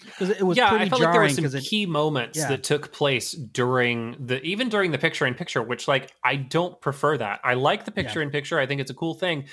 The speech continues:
Speaker 2: But the moment of Tully Blanchard attacking Bryce Remsburg on the outside of the ring to get the key so that he
Speaker 1: Mm-hmm.
Speaker 2: could allow M J F to get outside of the cage, that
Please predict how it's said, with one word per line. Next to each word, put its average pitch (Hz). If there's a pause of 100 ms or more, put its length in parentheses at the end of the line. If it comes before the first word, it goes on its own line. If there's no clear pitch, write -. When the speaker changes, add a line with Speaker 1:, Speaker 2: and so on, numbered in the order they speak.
(300)
Speaker 2:
But 151 (520)
the 147
moment 185 (100)
of 143 (440)
Tully 165
Blanchard 139
attacking 139 (200)
Bryce 139
Remsburg 135
on 120
the 120
outside 131
of 127
the 123
ring 120
to 127
get 127
the 147
key 120 (340)
so 147
that 135
he 127
Speaker 1:
Mm-hmm. -
Speaker 2:
could 143
allow 135
M 147
J 135
F 135
to -
get 127 (100)
outside 147
of 123
the 120
cage, 123 (580)
that 202